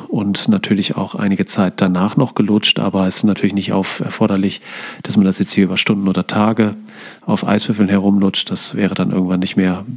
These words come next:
also wäre dann irgendwann nicht mehr gut möglich. Also während der Gabe und auch natürlich danach,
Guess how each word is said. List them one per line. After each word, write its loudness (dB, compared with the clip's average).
also -8
wäre -8
dann -4
irgendwann 2
nicht -2
mehr 4
gut 0
möglich. 4
Also 0
während 4
der 2
Gabe 2
und -8
auch -4
natürlich -4
danach, 0